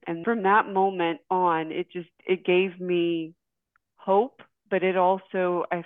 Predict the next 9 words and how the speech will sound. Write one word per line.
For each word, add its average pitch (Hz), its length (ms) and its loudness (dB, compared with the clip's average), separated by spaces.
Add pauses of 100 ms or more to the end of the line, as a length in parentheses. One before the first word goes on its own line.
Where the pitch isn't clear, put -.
feel 185 200 0
like, 175 280 0
just 165 200 -18
made 175 360 0 (220)
such 175 280 0 (380)
a 180 80 -8
connection 170 760 -6
with 156 160 -8
him. 156 480 -6